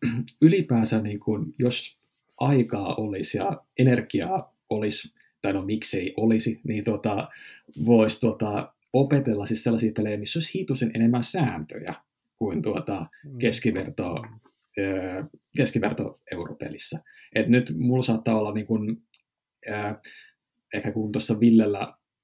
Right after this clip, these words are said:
Speaker 1: tuli aiemmin ilmi se, ö, jatkuvasti vaikeampien pelien janoaminen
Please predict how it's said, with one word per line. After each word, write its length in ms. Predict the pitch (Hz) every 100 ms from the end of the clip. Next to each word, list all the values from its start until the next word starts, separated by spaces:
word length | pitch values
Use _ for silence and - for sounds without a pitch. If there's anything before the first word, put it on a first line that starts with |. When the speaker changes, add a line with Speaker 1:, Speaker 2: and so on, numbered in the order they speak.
| _ _ -
Speaker 1:
tuli 200 | 107 107
aiemmin 460 | 107 107 101 104 -
ilmi 260 | 95 98
se, 260 | - - - _ _ _ _ _ - -
ö, 360 | 113 104 101 90 - - - -
jatkuvasti 800 | 113 113 - 107 - 110 - - _ 113
vaikeampien 1400 | 113 110 107 113 104 98 98 98 98 - 107 101 101 101
pelien 460 | 220 - 98 -
janoaminen 800 | 220 220 208 196 392 - - 113